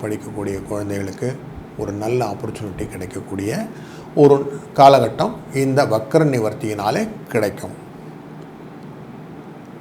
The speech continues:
மற்றபடி பெரிய சேஞ்சஸ் இல்லைனாலும் ஒரு சேஞ்ச் இருக்குன்ற மாற்றத்தை மனதில் வைத்துக் கொள்ளுங்கள்.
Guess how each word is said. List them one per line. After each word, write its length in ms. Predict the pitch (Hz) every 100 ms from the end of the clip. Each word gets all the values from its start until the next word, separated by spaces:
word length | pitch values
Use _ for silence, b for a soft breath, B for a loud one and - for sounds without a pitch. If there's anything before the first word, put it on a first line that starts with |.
| - - - - - -
மற்றபடி 560 | 170 - 180 220 262 277 - - - -
பெரிய 400 | 156 190 240 277
சேஞ்சஸ் 520 | 277 - 233 226 214
இல்லைனாலும் 520 | 214 196 185 185 190 170 156
ஒரு 200 | 147 135 -
சேஞ்ச் 260 | 214 226 190
இருக்குன்ற 600 | 170 170 180 165 156 123
மாற்றத்தை 640 | 135 175 - 190 190 208
மனதில் 420 | 139 127 131 127
வைத்துக் 320 | 117 127 131
கொள்ளுங்கள். 680 | - 135 135 135 156 - -